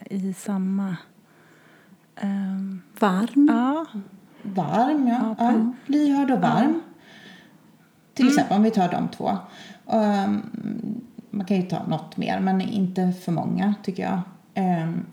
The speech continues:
Speaker 3: och då har man dem, så kan man skriva ner dem, och så vad du än skriver, om du skriver texter på din hemsida eller s-, svarar i ett mejl eller för den delen i telefon, så kan man liksom stämma av
Speaker 1: Mm.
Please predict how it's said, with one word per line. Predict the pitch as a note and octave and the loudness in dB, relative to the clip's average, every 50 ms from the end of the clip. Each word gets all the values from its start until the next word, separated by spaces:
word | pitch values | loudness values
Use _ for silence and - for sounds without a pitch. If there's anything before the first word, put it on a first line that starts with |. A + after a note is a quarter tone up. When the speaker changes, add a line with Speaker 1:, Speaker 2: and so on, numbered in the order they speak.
| - _ | -10 _
Speaker 3:
och | - G#3+ G3+ | -2 0 2
då | G#3+ G#3+ A3+ B3 | 4 4 4 4
har | B3+ C4 A#3 | 4 4 4
man | G#3 A3 A3+ | 4 4 4
dem, | A3 A3 G3 G3 | 2 2 2 0
så | F3+ - - - - - | -4 -6 -10 -14 -8 -2
kan | - A#3 | 0 2
man | A3+ A3+ | 2 2
skriva | A#3 G#3+ G#3 G3+ G#3 | 2 0 0 2 4
ner | G#3 A#3 C4+ C#4 B3+ | 4 4 4 2 2
dem, | A3+ G#3+ G#3+ G#3 G#3 - | 2 2 2 2 2 0
och | G#3 - | -2 -2
så | - G#3 | -2 -2
vad | F#3 G#3+ B3+ C4+ C4+ C4 | 0 0 0 0 2 2
du | B3 A#3 | 2 2
än | F#3+ F#3 F3+ F3 | 2 2 0 0
skriver, | - - F#3 E3+ D#3+ D#3+ F3+ F#3 A#3+ B3+ B3+ B3+ B3+ - - - - - - - - - - - - | -2 -4 -6 -4 -4 -2 -2 0 0 0 -2 -4 -8 -12 -18 -20 -20 -20 -20 -20 -20 -20 -20 -8 -4
om | - G#3 | -2 -2
du | G3 | -2
skriver | - - F#3 F3+ | -2 -2 -2 -2
texter | F3+ - F#3 F3+ - - | -2 -4 -6 -8 -8 -8
på | - - | -8 -6
din | E3+ E3+ D#3+ | -6 -4 -2
hemsida | D#3 F3+ G3+ G3 G3 F#3 - - A#3+ B3 B3 A3+ A#3 A#3 A3+ A3+ A3+ A3 | 0 0 2 2 0 0 -2 -2 0 0 2 2 2 2 2 2 0 -2
eller | A3+ A3 G#3 G3+ G3 F#3+ F#3 F#3 F#3+ F#3+ F#3+ F#3+ | -2 0 0 0 0 -2 -4 -6 -8 -10 -12 -14
s-, | - - - G3+ G3 F#3+ - - | -14 -8 -4 -2 -2 -2 -2 -6
svarar | - - - - G3 F#3 F3+ F3+ | -14 -10 -6 -4 -2 -2 -2 -2
i | F3 E3+ | -2 -4
ett | D#3+ - - | -4 -2 0
mejl | F#3 F#3 G#3 A3+ A3+ A3+ A3 A3 G#3+ G#3+ G#3+ - - | 2 4 4 4 4 4 4 4 2 2 0 0 -2
eller | G#3 G3+ F#3 F3+ F3 F3 F3 - | -2 0 0 2 0 0 -2 -6
för | - - F#3 | -6 -4 -2
den | F3+ F3 E3+ | 0 0 0
delen | E3 E3+ D#3+ D#3+ D#3+ D#3+ D#3+ D#3+ D#3+ - | -2 -4 -4 -4 -4 -2 -4 -4 -4 -4
i | - F3 | -6 -4
telefon, | - - E3+ E3 E3 - - F3+ G3+ A3+ A3 G3+ G3 G3+ - | -2 -2 -2 -2 -4 -4 -4 -2 0 2 2 0 0 -2 -6
så | - - - - G3+ F#3 F3+ F3+ F3+ E3 - | -12 -14 -8 -6 -2 0 0 0 0 -2 -4
kan | - G3+ G3+ | -4 -2 0
man | G3+ G3 | 0 0
liksom | F#3+ F#3 - F#3 F3+ F3 F3 F3 - - - - _ _ _ _ _ _ _ _ _ _ _ _ _ _ _ - - - - | -2 -4 -4 -2 -2 0 0 -2 -4 -8 -16 -20 _ _ _ _ _ _ _ _ _ _ _ _ _ _ _ -20 -20 -18 -20
stämma | - - - F#3+ F#3 F#3 F3+ - - | -10 -4 0 2 2 2 2 0 -4
av | F#3+ G#3 B3 C#4 A#3+ G#3 - - - - - - | -6 -4 -4 -4 -4 -6 -6 -10 -16 -12 -6 -2
Speaker 1:
Mm. | A3+ A3+ C4+ E4 | 0 2 2 0